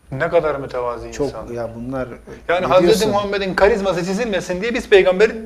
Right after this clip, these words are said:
Speaker 1: demiyorlar. Yani siz anlayın da biz
Speaker 2: Peygamberler,
Speaker 1: demeyelim.
Speaker 2: tabii ki peygamberler ama şimdi biz peygamberiz diye meydana çıkıp da Hazreti Peygamber'in,
Speaker 1: Rencide mi edelim
Speaker 2: e,
Speaker 1: yani?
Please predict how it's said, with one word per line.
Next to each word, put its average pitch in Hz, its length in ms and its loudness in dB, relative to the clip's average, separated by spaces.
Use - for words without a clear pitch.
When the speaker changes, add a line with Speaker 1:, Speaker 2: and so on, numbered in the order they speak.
Speaker 1:
demiyorlar. 143 500 0
Yani 165 200 0
siz 202 120 0
anlayın 302 380 2
da 269 80 4
biz 123 80 2
Speaker 2:
Peygamberler, 185 360 4
Speaker 1:
demeyelim. 175 220 2
Speaker 2:
tabii 226 160 -2
ki - 100 -10
peygamberler 160 540 2
ama 269 200 -2
şimdi 202 400 -4
biz 180 280 -4
peygamberiz 175 600 2
diye 170 80 2
meydana 160 400 -2
çıkıp - 540 -14
da 175 80 4
Hazreti 156 600 -4
Peygamber'in, 151 720 -2
Speaker 1:
Rencide 165 360 0
mi 202 80 2
edelim 175 300 2
Speaker 2:
e, - 20 -2
Speaker 1:
yani? 139 180 -2